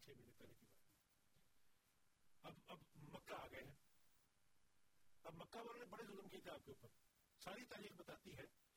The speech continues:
کہ مکہ والوں نے گھروں سے نکالا، جائیدادیں چھین لی، قتل کے حملے کیے،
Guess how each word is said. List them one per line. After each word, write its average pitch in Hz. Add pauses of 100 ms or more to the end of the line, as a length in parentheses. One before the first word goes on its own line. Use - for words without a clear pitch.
(220)
کہ 147
مکہ -
والوں 165
نے 147 (300)
گھروں 156
سے -
نکالا، 139
جائیدادیں 131
چھین - (100)
لی، -
قتل -
کے 135
حملے 151
کیے، 139